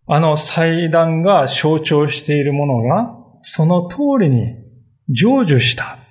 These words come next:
実現した場所だったということですね。で、これがですね、聖書がイエス・キリストというお方は、立法が求める要求を完璧に果たされた、完璧に成就してくださったとこういう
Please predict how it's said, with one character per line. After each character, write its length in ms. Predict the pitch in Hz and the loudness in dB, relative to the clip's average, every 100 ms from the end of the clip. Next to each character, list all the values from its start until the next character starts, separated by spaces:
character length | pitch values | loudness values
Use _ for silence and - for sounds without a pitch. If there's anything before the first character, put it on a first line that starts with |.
| _ _ _ _ _ - | _ _ _ _ _ -6
実 360 | 131 170 175 226 | -2 -2 -2 0
現 320 | 233 226 196 | 0 0 -2
し 80 | - | -4
た 160 | 190 | -4
場 180 | 156 147 | -2 -2
所 180 | 147 143 | -2 0
だ 80 | 147 | 0
っ 180 | 147 - | -2 -4
た 120 | 214 | -2
と 100 | 170 | 2
い 120 | 117 | 0
う 40 | |
こ 140 | 110 151 | 0 -4
と 80 | 165 | -4
で 80 | |
す 120 | 156 151 | -2 0
ね。 380 | 180 240 - - _ _ _ _ - _ - - _ _ - | 0 0 -6 -20 _ _ _ _ -20 _ -20 -20 _ _ -4
で、 100 | 175 | 0
こ 100 | 247 | 2
れ 60 | 269 | 2
が 100 | 262 | 2
で 100 | 247 | 2
す 100 | 240 | 2
ね、 140 | 185 | 0
聖 220 | 190 214 | 0 0
書 180 | 208 147 | 0 0
が 280 | 175 160 - - - | 2 2 0 -14 -6
イ 100 | 160 | -2
エ 60 | 170 | 0
ス・ 140 | - | -2
キ 120 | - | -2
リ 100 | 147 | -2
ス 100 | 156 | -2
ト 100 | 156 | -2
と 80 | 156 | 2
い 40 | |
う 60 | 147 | 0
お 60 | 143 | 0
方 240 | 165 151 | 0 0
は、 380 | 131 208 233 - - - _ _ - | 2 2 -2 -12 -20 -20 _ _ -6
立 360 | 147 170 170 214 | -2 -2 -2 2
法 160 | 208 | 4
が 180 | 202 202 | 6 4
求 300 | 180 175 196 | 4 4 4
め 160 | 196 190 | 4 4
る 160 | 147 | 4
要 260 | 139 147 156 | 6 4 4
求 240 | 156 147 | 2 2
を 200 | 139 135 | 2 0
完 460 | 131 - 175 226 226 | -4 -2 0 0 -2
璧 260 | 220 214 214 | -4 -2 0
に 160 | 214 | 0
果 180 | 196 - | -2 -4
た 160 | 156 202 | -4 -4
さ 120 | 220 | -4
れ 120 | 185 | -6
た、 240 | 185 - _ | -10 -18 _
完 340 | - 180 214 214 | -2 0 0 0
璧 240 | 220 220 | 0 4
に 200 | 220 165 | 4 2
成 220 | 156 226 | 4 4
就 120 | 214 185 | 4 2
し 100 | - | 2
て 100 | 175 | 2
く 80 | |
だ 120 | 175 170 | 4 4
さ 120 | 180 | 2
っ 60 | |
た 120 | 175 196 | 2 2
と 140 | 190 | 0
こ 180 | - 143 | 2 2
う 80 | 139 | 2
い 260 | 147 | 2
う 60 | 139 | 2